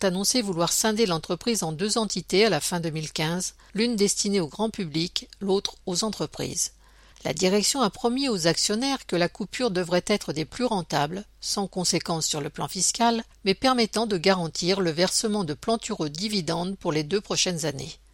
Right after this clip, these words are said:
Ils seront la conséquence directe des destructions massives d'emplois dans le groupe lui-même.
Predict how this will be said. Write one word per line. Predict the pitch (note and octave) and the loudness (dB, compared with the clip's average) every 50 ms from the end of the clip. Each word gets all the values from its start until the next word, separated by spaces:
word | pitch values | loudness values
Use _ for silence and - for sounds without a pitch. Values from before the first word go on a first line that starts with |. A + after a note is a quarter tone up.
| _ _ _ - | _ _ _ -8
Ils | G#3 - | -4 -2
seront | - - G3 F#3+ G#3 G#3+ | 0 0 0 2 2 4
la | G3+ G3+ G3 | 4 4 4
conséquence | - - G#3 F#3+ - G3+ G3+ - - G#3+ G3 E3 C#3 | 2 -2 -2 2 2 2 2 2 0 -2 -2 -2 -2
directe | - A3 G#3+ G3+ F#3 E3 D#3+ D3+ - - D#3+ | 0 2 2 4 4 4 2 2 2 -4 -4
des | D3+ E3 E3+ | 0 0 -2
destructions | D#3+ D3 - G3+ F3+ - - - G3 - - - G3 E3+ | -2 0 -2 -2 -2 -2 -2 -2 -2 -2 -2 -2 -2 -2
massives | E3 F3 G3+ G3+ - - G#3 F#3 D3+ | 0 0 2 2 2 2 2 0 0
d'emplois | C#3+ E3+ E3 D3+ - - E3+ E3+ E3+ | 0 -2 -2 -2 0 0 2 2 2
dans | - F3 | 2 0
le | E3+ F3 | -2 -2
groupe | D#3+ F#3+ F#3 D3+ - | -2 -4 -6 -6 -4
lui-même. | - F#3 F#3+ G3 G3 F3 D3+ C#3+ F3 E3+ | -2 -2 0 0 2 0 -2 -2 -6 -10